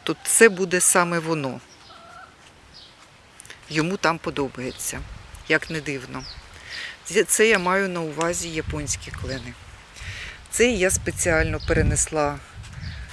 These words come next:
сюди в затінок, тому що він горить на сонці.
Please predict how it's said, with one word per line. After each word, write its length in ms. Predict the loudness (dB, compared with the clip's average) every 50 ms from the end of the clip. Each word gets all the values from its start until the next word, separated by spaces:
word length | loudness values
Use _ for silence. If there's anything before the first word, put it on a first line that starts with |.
| -12 -12 -12 -12 -12 -14 -18 -18 -14 -10
сюди 320 | -8 -6 -4 -2 0 -2 0
в 20 |
затінок, 680 | 0 2 2 2 2 0 -2 -4 -2 -4 -4 -8 -6 -6
тому 340 | -4 -4 -2 -2 -2 -2 0
що 260 | 2 2 2 0 0
він 340 | -2 -2 -2 -4 -4 -4 -6 -10 -14 -18 -20 -20 -20 -20 -20 -20 -20 -20 -20 -20 -20 -20 -20 -18 -12 -2
горить 420 | 0 2 4 4 2 0 -2 -4
на 100 | -8 -6
сонці. 640 | -6 -4 -4 -4 -6 -6 -6 -6 -6 -6 -6 -8